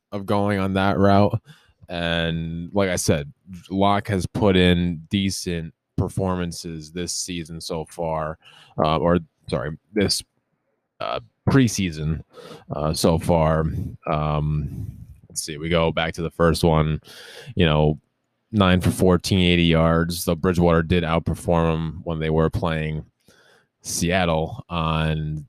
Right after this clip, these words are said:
this was Saturday, so two days ago. And then the first game when they played the Vikings on the fourteenth, yeah, Drew Lock, five for seven, one hundred fifty-one yards, two touchdowns. So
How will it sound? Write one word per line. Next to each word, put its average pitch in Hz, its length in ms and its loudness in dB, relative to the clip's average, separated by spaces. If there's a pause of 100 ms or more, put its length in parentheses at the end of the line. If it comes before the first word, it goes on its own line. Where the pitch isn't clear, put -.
(140)
this 90 200 -2
was 76 120 0
Saturday, 87 440 0
so 85 160 -2
two 110 180 4
days 85 240 4
ago. 82 320 -2
And - 160 -10 (1040)
then 90 300 -2
the 82 60 -4
first 92 340 2
game 82 640 -4
when 90 140 -6
they 78 100 -2
played 80 360 -2 (100)
the 82 80 -14
Vikings 82 340 -8
on 78 80 -18
the 78 60 -16
fourteenth, 90 720 -6 (920)
yeah, 73 360 -4
Drew 101 240 6
Lock, 82 300 0
five 90 440 -4
for 82 320 0 (540)
seven, 82 720 -4 (560)
one 95 160 -2
hundred 90 340 0
fifty-one 82 600 0
yards, 80 340 -4
two 85 220 0
touchdowns. 78 600 -6
So 80 300 -2